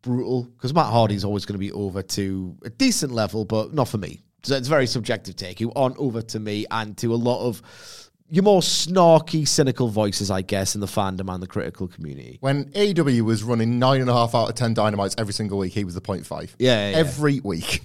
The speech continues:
Speaker 2: he was the point five.
Speaker 1: And this thing's completely rushed. The stakes are kind of pathetic. And whenever I see Private Party getting sort of tug of war between these no-hopers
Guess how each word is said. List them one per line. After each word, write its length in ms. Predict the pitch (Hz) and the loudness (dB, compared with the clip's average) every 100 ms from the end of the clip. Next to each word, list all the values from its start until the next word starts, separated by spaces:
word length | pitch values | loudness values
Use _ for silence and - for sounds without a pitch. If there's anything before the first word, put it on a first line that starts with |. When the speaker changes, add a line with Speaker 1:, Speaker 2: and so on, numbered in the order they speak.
| - | -4
Speaker 2:
he 100 | 120 | -2
was 120 | 113 | -2
the 60 | 92 | -4
point 240 | - 101 - | -4 -4 -4
five. 240 | - 101 | -10 -2
Speaker 1:
And 200 | 117 113 110 | 0 0 0
this 240 | 113 - | -2 0
thing's 300 | 117 110 98 | 0 0 -2
completely 380 | - - 80 92 | -6 -6 -6 -2
rushed. 500 | 120 196 - - - _ _ _ _ _ | 2 2 0 -8 -14 _ _ _ _ _
The 60 | 98 | -6
stakes 540 | - 113 110 110 - | -2 0 0 -2 -2
are 260 | 110 104 101 | -2 -2 -4
kind 260 | - 107 98 | -6 -6 -6
of 80 | - | -8
pathetic. 560 | 101 120 123 170 175 - - _ _ _ _ | -8 -4 -4 -4 -6 -10 -20 _ _ _ _
And 80 | 113 | -4
whenever 260 | 120 120 | 0 2
I 60 | 123 | 0
see 260 | 107 120 117 | 0 0 -2
Private 400 | - 113 110 110 | 2 2 2 -2
Party 800 | - 120 120 98 69 78 92 - _ _ | 0 4 4 0 -8 -10 -10 -12 _ _
getting 520 | - 98 107 107 104 - _ _ _ _ _ _ _ _ - | -6 -4 -4 -6 -8 -12 _ _ _ _ _ _ _ _ -10
sort 400 | - 117 104 107 | -2 0 0 -4
of 340 | 90 - - _ _ _ _ _ | -8 -16 -20 _ _ _ _ _
tug 200 | - 139 | 2 2
of 140 | 117 113 | 2 0
war 380 | 123 113 - 101 - _ _ _ | 0 0 -2 -10 -12 _ _ _
between 680 | 107 - - 117 104 104 101 - _ _ - | -10 -8 -4 -4 -2 -6 -8 -10 _ _ -10
these 180 | 110 101 | -6 -4
no-hopers 840 | 113 107 120 117 82 98 - - | -2 0 0 -2 -6 -8 -8 -8